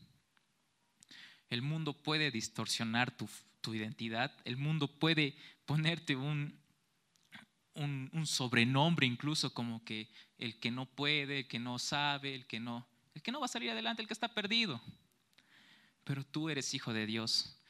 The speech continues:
y solamente queda levantar la cabeza, levantar la cabeza y continuar, porque tenemos en nuestra sangre, sangre real de nuestro Padre también.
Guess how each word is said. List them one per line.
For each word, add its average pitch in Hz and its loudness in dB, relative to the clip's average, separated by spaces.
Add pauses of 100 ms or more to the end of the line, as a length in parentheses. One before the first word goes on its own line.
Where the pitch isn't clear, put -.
(480)
y - -14
solamente 143 0
queda 143 4
levantar 117 2
la 123 -2
cabeza, 113 -6 (500)
levantar 117 -2
la 143 0
cabeza 131 -6
y - -14
continuar, 123 -6 (1300)
porque 113 -2 (1000)
tenemos 135 0
en - -8
nuestra 117 0
sangre, 131 0
sangre 127 0
real 110 0
de 110 -2
nuestro 104 -4
Padre 110 -4
también. 104 -8